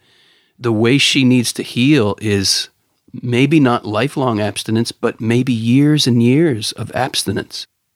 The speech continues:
If love demands abstinence, and abstinence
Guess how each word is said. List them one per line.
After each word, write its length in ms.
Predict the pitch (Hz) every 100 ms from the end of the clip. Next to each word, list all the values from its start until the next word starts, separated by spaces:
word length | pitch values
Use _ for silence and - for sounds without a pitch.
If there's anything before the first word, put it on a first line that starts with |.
| _ _ _ _ _ _ _ _ _ _ _ -
If 460 | 143 208 - - - _
love 680 | 135 139 147 143 151 151 - -
demands 640 | 139 123 123 123 120 - _
abstinence, 960 | 117 117 - - 98 87 - - - - _ _ _ _ _ _ -
and 340 | 131 143 139 - _ _ _ _
abstinence 720 | 120 127 - - 143 143 -